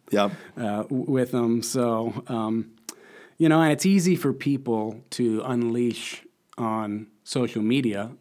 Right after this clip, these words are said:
Speaker 1: Mm.
Speaker 2: based on my previous comment, when you don't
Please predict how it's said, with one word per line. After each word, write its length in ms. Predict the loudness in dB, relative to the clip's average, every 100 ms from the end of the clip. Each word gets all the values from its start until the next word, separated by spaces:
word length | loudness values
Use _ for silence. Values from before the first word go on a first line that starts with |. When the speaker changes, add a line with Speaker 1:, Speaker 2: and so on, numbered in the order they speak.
| _ -10
Speaker 1:
Mm. 180 | -8 -8 -2
Speaker 2:
based 260 | -2 0
on 80 | 0
my 120 | 0 -2
previous 400 | -2 0 -2 -4
comment, 340 | -2 -2 0
when 140 | -2
you 140 | -2 0
don't 280 | 0 -2